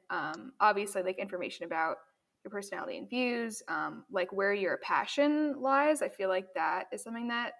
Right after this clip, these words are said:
um, everybody's always looking for is, like, what, you know, gets you excited. Um, your, where your motivation is and your drive. Um,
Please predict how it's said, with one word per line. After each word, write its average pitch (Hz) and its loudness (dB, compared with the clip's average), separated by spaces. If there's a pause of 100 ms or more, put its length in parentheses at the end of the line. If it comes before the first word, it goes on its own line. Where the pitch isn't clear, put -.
(140)
um, 214 -6 (280)
everybody's 320 8
always 131 2
looking - -6
for 82 0
is, - -6
like, 180 -2
what, 185 2 (180)
you 190 -6
know, 180 -6
gets 180 -4
you 165 -4
excited. - -4 (480)
Um, 190 2 (500)
your, 185 6
where 190 2
your 185 0
motivation 190 0
is 185 -2
and 185 -4
your 175 -4
drive. 175 -2 (240)
Um, 110 -4